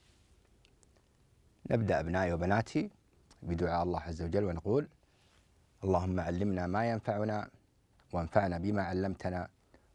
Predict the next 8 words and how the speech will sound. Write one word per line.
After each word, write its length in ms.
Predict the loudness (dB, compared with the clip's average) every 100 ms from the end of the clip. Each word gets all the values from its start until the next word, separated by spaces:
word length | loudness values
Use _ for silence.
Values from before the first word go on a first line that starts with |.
| 0
وزدنا 500 | 2 2 0 0 -2
علما. 360 | -2 -6 -10 -14 _ _ _ _ _ _ _ _ _ _ -20 -20 -20 _ _ -20 _ _ _ _ _ _ _ _ _ _ _ _
عناصر 380 | 4 6 6 4
درسنا 420 | 4 4 4 2
لهذا 300 | 2 0 -2
اليوم. 220 | -2 -6 -10 -20 -20 _ _ _ _ _ -2
سوف 220 | 2 6
نتحدث، 540 | 6 4 -2 0 -2